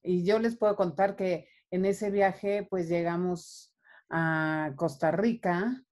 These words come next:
porque, porque Miguel iba a tener una exposición de escultura,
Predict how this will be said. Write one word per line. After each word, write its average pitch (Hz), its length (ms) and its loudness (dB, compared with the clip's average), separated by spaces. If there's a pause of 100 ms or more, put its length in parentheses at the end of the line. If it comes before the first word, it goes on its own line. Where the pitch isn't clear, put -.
(760)
porque, 170 960 2
porque 180 220 0
Miguel 208 540 4
iba 202 180 0
a 190 80 -6
tener 185 240 -2
una 180 140 -2
exposición 202 920 -2 (920)
de 160 320 -2
escultura, 214 760 2